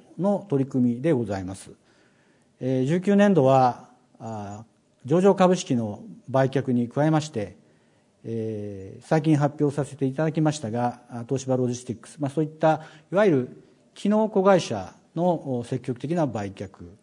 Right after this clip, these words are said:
まあ、不動産関連の売却も進めてまいりました。あー、売却の総額、まあ、キャッシュの、おー、意味はですね、約四百六十億になります。資本の効率的運用を、おー、重視をして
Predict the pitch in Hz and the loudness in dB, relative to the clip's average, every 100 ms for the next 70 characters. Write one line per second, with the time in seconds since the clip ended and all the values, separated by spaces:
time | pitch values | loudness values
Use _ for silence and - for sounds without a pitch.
0 | _ _ _ _ - 127 185 220 220 208 | _ _ _ _ -8 2 4 6 4 6
1 | 208 147 113 127 143 131 120 110 120 120 | 4 4 2 0 0 -2 -8 -6 -6 -6
2 | 113 110 107 - 135 131 104 95 - _ | -8 -8 -10 -8 -2 0 0 -6 -18 _
3 | _ - 156 117 101 101 - - - _ | _ -2 0 2 -2 -6 -10 -14 -16 _
4 | _ _ _ 151 139 131 127 120 135 175 | _ _ _ -10 -8 -6 -8 -6 -4 -2
5 | 185 180 170 160 170 156 147 143 147 139 | 0 0 -2 -2 0 2 0 0 0 0
6 | 147 131 123 160 - 127 117 110 120 117 | 0 -2 -2 -6 -4 -4 -4 -6 -8 -8
7 | 110 107 101 101 98 110 - 131 113 92 | -6 -8 -10 -12 -14 -12 -4 -2 -2 -6
8 | - 127 139 - _ _ 170 160 139 135 | -10 -10 -12 -20 _ _ -4 0 0 0
9 | 131 127 123 117 113 98 117 147 131 113 | -2 -4 -4 -6 -8 -8 -4 -2 -2 -8
10 | 95 82 73 - _ _ _ _ _ _ | -14 -14 -20 -20 _ _ _ _ _ _
11 | _ _ _ _ _ _ _ _ _ _ | _ _ _ _ _ _ _ _ _ _
12 | _ _ _ _ _ _ _ - 185 226 | _ _ _ _ _ _ _ 0 4 4
13 | 214 202 214 220 214 208 208 202 196 190 | 4 4 4 4 2 0 2 2 4 4
14 | 180 196 190 165 151 131 131 131 185 196 | 6 6 6 2 -4 -6 -4 -2 0 0
15 | - 123 107 - - 113 107 | 0 -4 -4 -10 -6 -6 -6